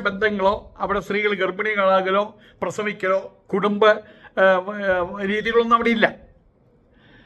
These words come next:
അപ്പം ആയതുകൊണ്ട് തന്നെ അതൊരു ഗൂഢസംഘമാണ് വാസ്തവത്തിൽ. ആ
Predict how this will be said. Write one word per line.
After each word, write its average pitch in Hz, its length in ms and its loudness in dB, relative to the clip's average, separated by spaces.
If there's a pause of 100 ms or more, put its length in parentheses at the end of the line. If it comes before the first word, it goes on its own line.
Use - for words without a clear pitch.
(400)
അപ്പം - 220 2
ആയതുകൊണ്ട് 294 520 0
തന്നെ 262 200 0
അതൊരു 262 220 -4 (220)
ഗൂഢസംഘമാണ് 170 960 0
വാസ്തവത്തിൽ. 110 500 -10 (1700)
ആ 247 60 8